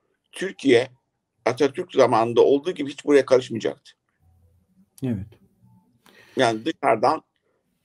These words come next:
Speaker 1: yardım edecekti, sınırları tutacaktı. Ama bir başka pozisyon var. İşte içeride,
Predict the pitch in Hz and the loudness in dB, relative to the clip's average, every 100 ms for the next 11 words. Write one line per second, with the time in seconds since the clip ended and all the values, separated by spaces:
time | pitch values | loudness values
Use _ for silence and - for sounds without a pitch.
0 | _ - 123 139 135 143 127 107 98 - | _ -6 0 2 2 -2 -4 -2 -4 -2
1 | 110 120 - _ - - 143 135 139 143 | -8 -10 -12 _ -20 -6 -4 0 0 0
2 | 123 113 120 135 131 - 110 - _ _ | -4 -12 0 0 0 -2 -2 -2 _ _
3 | _ _ - _ - 135 160 - _ _ | _ _ -20 _ -2 2 0 -2 _ _
4 | _ _ _ _ _ _ _ _ _ _ | _ _ _ _ _ _ _ _ _ _
5 | - 147 - - - 165 147 123 113 - | -10 -4 -2 -2 -2 -4 -2 -4 -6 -4
6 | 87 - 135 143 - - - - 123 127 | -4 -2 -4 -4 -12 -10 -10 -2 0 2
7 | 135 127 | 2 0